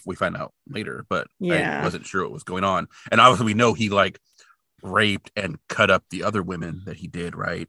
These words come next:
Speaker 1: And so
Speaker 2: Right.
Speaker 1: cut them up bad enough they had to be closed casket. So I was like, "What happened?"
Speaker 2: Well, and also we know that
Speaker 1: So
Speaker 2: she had found out that he had raped Maddie. And so
Speaker 1: Mm-hmm.
Speaker 2: then she maybe was le-, not gonna let him live there anymore, or might have been willing to out him to the police or threatening to out him to the police.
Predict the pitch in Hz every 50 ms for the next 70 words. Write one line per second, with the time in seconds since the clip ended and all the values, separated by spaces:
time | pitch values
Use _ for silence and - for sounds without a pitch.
0 | _ _ 220 214 220 220 220 214 202 196 190 185 185 180 170 - - 151 180 185
1 | - - 98 92 95 95 95 92 - 98 90 92 90 90 85 - - 95 87 -
2 | - 110 113 104 - - - 82 - - 92 87 82 87 95 87 80 - _ _
3 | _ - 117 117 120 139 147 - 131 127 - - 208 240 262 262 262 262 262 262
4 | 254 254 - 277 240 226 233 226 220 208 202 208 190 196 180 175 - - - 226
5 | 220 226 214 185 180 - 190 185 180 180 180 175 165 165 160 - 170 160 - 175
6 | 175 180 151 160 160 147 151 151 - - 196 214 233 226 226 220 214 220 208 196
7 | 196 196 233 202 202 104 101 98 175 165 160 160 165 180 175 - - - 240 226
8 | 208 202 196 190 196 202 185 170 185 175 175 180 160 - - - - 196 190 175
9 | 165 165 - 180 170 170 170 165 135 170 175 151 160 170 180 190 185 175 190 185
10 | 185 180 175 180 185 180 175 170 170 175 175 170 160 - 165 175 165 170 165 147
11 | 156 175 185 165 - 175 175 180 165 170 170 165 170 170 156 - - - - -
12 | 180 165 160 - 170 151 151 - - 165 175 165 170 - - 151 - 151 156 147
13 | 165 185 175 165 147 131 165 165 170 170 170 160 - 170 165 151 - 170 165 160
14 | 156 170 156 -